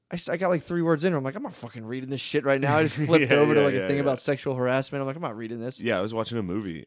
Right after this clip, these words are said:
Speaker 2: uh, an in-flight movie. I forget which one it was, but
Speaker 1: Mm-hmm.
Speaker 2: there was a plane crash in it.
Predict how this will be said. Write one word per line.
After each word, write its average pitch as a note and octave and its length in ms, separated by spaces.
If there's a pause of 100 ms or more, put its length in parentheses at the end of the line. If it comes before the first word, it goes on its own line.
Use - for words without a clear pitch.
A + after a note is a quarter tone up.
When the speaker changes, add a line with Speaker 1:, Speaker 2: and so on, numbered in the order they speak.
(120)
Speaker 2:
uh, E2 420 (140)
an F#2+ 100
in-flight G2 460
movie. E2 280
I D2+ 40
forget F#2 260
which G2 160
one F#2 100
it C#2+ 80
was, D#2+ 300
but - 160
Speaker 1:
Mm-hmm. G#2 120
Speaker 2:
there F#2 120
was F2 140
a E2+ 100
plane G#2 320
crash - 320
in G#1 80
it. G1+ 80